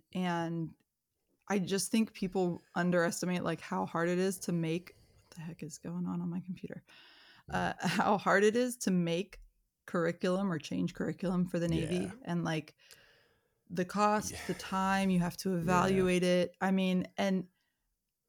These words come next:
Speaker 1: uh, some of that is frustrating just from, um,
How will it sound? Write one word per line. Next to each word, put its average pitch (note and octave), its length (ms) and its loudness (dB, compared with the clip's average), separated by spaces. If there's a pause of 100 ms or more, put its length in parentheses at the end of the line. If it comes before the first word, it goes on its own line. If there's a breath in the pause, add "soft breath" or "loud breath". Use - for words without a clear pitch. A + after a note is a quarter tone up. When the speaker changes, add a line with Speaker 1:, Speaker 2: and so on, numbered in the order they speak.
(320)
Speaker 1:
uh, B3 100 -2
some C4 260 6
of B3+ 120 4
that F#3 200 2
is F3 140 0
frustrating F3+ 680 2
just F3 300 0
from, E3+ 480 -2 (140)
um, E3 720 0